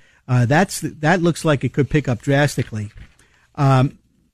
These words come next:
bond yields are very oversold. I think there could be a pop there. The dollar has broken the short-term uptrend line. So I think the best it's gonna do is go sideways for a while. If it were to break ninety-six or ninety-five, uh, oh two,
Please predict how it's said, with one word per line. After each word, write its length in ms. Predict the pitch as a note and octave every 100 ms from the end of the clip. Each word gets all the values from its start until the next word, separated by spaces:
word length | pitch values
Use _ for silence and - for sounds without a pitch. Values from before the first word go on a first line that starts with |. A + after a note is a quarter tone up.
| _ _ _ _ _ -
bond 340 | - E3 G#3 A#3
yields 220 | A3+ D#3+
are 80 | C#3+
very 320 | E3+ F#3+ F#3+
oversold. 800 | E3+ D3+ - E3 E3+ F#3 F3 E3 C3+
I 120 | B2+
think 180 | D#3 C#3
there 80 |
could 160 | C3 C#3+
be 80 | B2+
a 60 |
pop 340 | A2+ D#3 D#3+ -
there. 220 | E3+ E3
The 100 | B2+
dollar 380 | A2 D3 G3 F3
has 100 | B2
broken 340 | D#3+ E3+ E3+
the 60 | C3
short-term 460 | - E3+ - D3+
uptrend 400 | C#3 F3 - F3+
line. 320 | E3+ F3+ F#3+ F3+ _ _ _ _
So 260 | - C#3
I 120 | C3 B2+
think 160 | E3+
the 80 | C3
best 300 | G#2 D#3 -
it's 160 | D#3 -
gonna 180 | D#3
do 140 | C#3 D3+
is 100 | B2
go 100 | B2
sideways 480 | - C#3 E3 F3+ -
for 140 | F3+
a 40 |
while. 380 | D#3 D#3+ E3+ F3+ _ _ -
If 120 | A#2+
it 20 |
were 160 | C#3 C3
to 60 |
break 400 | A2+ C3+ E3+ F3+
ninety-six 800 | D3+ D3 C3+ A2+ - - G3+ -
or 80 | B2
ninety-five, 1080 | A2+ A#2 A2 - D#3+ E3+ E3+ E3+ D3 - -
uh, 200 | C#3+ B2+
oh 140 | D3 B2
two, 420 | - G#3 G#3